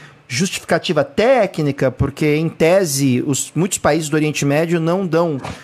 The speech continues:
ah, livre acesso aos seus territórios a habitantes que fogem de regiões em conflito, tal. Tem uma questão técnica,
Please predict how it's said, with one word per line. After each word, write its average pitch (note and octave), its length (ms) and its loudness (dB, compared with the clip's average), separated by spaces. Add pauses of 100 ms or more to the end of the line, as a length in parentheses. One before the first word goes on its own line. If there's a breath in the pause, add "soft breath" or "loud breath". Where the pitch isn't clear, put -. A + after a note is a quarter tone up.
(140 loud breath)
ah, C3+ 220 2
livre C#3+ 320 2
acesso C3 720 0
aos B2 200 0
seus C#3 160 -2
territórios E3 840 0
a D3+ 400 2
habitantes D#3+ 560 -2
que E3+ 80 -6
fogem G3 440 2
de F3+ 120 -2
regiões D#3+ 340 0
em E3+ 60 -2
conflito, A3 580 -2
tal. G#3 180 0
Tem E4 120 -2
uma E4 100 0
questão C#4 260 -2
técnica, C3+ 540 0